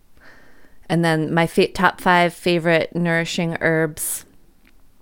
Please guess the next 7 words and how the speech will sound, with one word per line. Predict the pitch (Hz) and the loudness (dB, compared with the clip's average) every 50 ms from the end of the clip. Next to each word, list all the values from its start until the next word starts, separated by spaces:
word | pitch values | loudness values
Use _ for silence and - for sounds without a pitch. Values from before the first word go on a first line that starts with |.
| _ - - - - | _ -20 -18 -8 -4
which | 208 175 156 - - | -2 -2 -2 -2 -2
are | 156 139 - - | -2 -2 0 0
oat | - 175 175 - | 0 -2 -2 -2
straw, | - - - - - 196 175 175 175 175 175 175 175 175 - - - - - - - - - - - - - - - - - | -8 -12 -8 -2 0 2 4 4 4 4 2 2 0 -2 -8 -14 -20 -20 -20 -20 -20 -20 -20 -20 -20 -20 -20 -20 -20 -16 -6
nettle, | - - 175 175 175 170 170 170 165 160 160 160 160 160 165 165 - - - - - - - _ - _ - - - - - - - - - - - - - - - | -2 0 2 2 4 4 2 2 2 2 2 2 0 -2 -4 -8 -12 -18 -20 -20 -20 -20 -20 _ -20 _ -20 -20 -20 -20 -20 -20 -20 -20 -20 -20 -20 -20 -14 -4 0
linden, | 160 170 165 175 170 170 170 170 156 170 165 160 151 156 151 151 156 156 156 - - - - - - - - - - - - - - - - - - - - - - - - - - - - - - - - | 0 2 2 2 2 2 2 2 2 2 2 2 0 0 -2 -4 -6 -8 -10 -14 -20 -20 -20 -20 -20 -20 -20 -20 -20 -20 -20 -20 -20 -20 -20 -20 -20 -20 -20 -20 -20 -20 -20 -20 -20 -20 -20 -20 -20 -10 -6
um, | 165 170 160 156 147 139 135 123 123 120 147 151 | -4 -2 -2 0 0 0 -2 -2 -4 -6 -8 -10